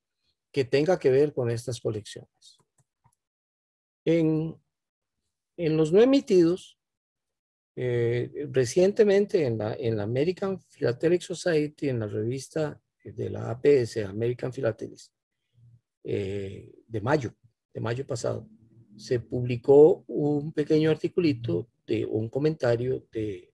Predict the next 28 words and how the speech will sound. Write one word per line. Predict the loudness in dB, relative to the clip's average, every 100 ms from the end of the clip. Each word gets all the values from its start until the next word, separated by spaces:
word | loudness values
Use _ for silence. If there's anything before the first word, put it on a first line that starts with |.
| _
de | -14 -14 -8
Ken | -2 0 0
Martin, | -2 -6 -10 -14 -14 _ _ _ _ _ _
que | -4 -2
es | 0
el | -2 -2
director | -2 0 2 2 2
de, | 0 0 -2 -4
de | -4 -2 -2 -6 -10 -14
expertizaje | -14 -4 -2 -2 -4 -4 -2 -2 -6 -10 -10
en | -14
la, | -16 -20 -18
en | -14 -12
la | -10 -8
A | -4
P, | -2 -2 -4 -6
en |
la | -4 -2
A | 0
P | -2
S, | -2 -12 -16 _ _ _ _ _ _ _ _
eh, | -6 -4 -2 -4
un | -2 -2
articulito | -4 -2 0 0 0 -2
en | 0
que | 2
él | 2
incluía | 2 -4 -2 0 0 -2